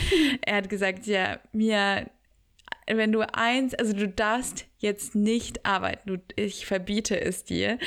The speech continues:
So, du darfst jetzt nicht in die Bib gehen, du darfst morgen nicht in die Bib gehen, du darfst auch übermorgen nicht in die Bib gehen. Du brauchst jetzt drei Tage Pause.“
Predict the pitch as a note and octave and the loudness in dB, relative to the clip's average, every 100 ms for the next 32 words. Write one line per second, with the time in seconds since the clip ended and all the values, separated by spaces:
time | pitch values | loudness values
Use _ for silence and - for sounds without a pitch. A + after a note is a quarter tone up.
0 | - - C4+ - G3+ F#3+ G3+ A#3 - G#3+ | -2 -2 -2 -2 -2 0 0 0 -2 -6
1 | - A3 C4 - - A3+ G#3+ G#3 G#3+ - | -2 0 0 -2 -4 0 0 0 -2 -2
2 | F3 F3+ F3+ G3 - G#3 A3 C4 C#4+ C#4 | -2 -2 0 -2 0 2 2 2 0 0
3 | B3+ A#3+ A#3+ A#3+ A3+ G#3+ G3+ G#3 A3+ G#3 | 0 0 0 0 0 0 0 0 0 2
4 | G#3 G3 F3 E3 E3 F#3 F#3 - - F#3+ | 2 0 0 -4 -4 -2 -4 -4 -2 -2
5 | F#3 G3 G#3+ B3 - G3+ - G3+ G#3+ A#3 | 0 2 2 0 -6 -6 -4 0 2 0
6 | - G#3+ F#3+ F#3+ - - F3 E3+ E3+ | -2 -2 -2 -2 -4 -2 0 0 -2